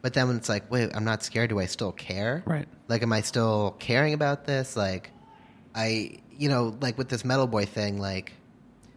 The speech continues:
Speaker 1: I was at, sometimes I was, like, scared to be on that team, 'cause I was like, "This team does not need me in order to be fantastic."
Speaker 2: But you know what? I've
Speaker 1: You know?
Speaker 2: spoken, I've spoken with pretty much everybody on Metal
Speaker 1: <laughs>
Speaker 2: Boy,
Speaker 1: Yeah,
Speaker 2: and
Speaker 1: yeah, yeah.
Speaker 2: everybody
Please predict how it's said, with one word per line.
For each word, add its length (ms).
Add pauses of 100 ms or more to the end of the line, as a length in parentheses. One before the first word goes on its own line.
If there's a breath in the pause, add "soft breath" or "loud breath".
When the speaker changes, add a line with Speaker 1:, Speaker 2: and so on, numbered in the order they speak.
(340 soft breath)
Speaker 1:
I 140
was 180
at, 140
sometimes 520
I 60
was, 120
like, 120
scared 300
to 40
be 100
on 120
that 140
team, 420 (360)
'cause 120
I 60
was 120
like, 240
"This 180
team 200
does 180
not 540
need 420
me 480 (400)
in 140
order 260
to 80
be 240
fantastic." 800 (500 loud breath)
Speaker 2:
But 80
you 60
know 100
what? 120
I've 120
Speaker 1:
You 40
know? 60
Speaker 2:
spoken, 340
I've 80
spoken 320
with 120
pretty 160
much 120
everybody 340
on 260
Metal 180
Speaker 1:
<laughs> 60
Speaker 2:
Boy, 140
Speaker 1:
Yeah, 140
Speaker 2:
and 120
Speaker 1:
yeah, 100
yeah. 80
Speaker 2:
everybody 440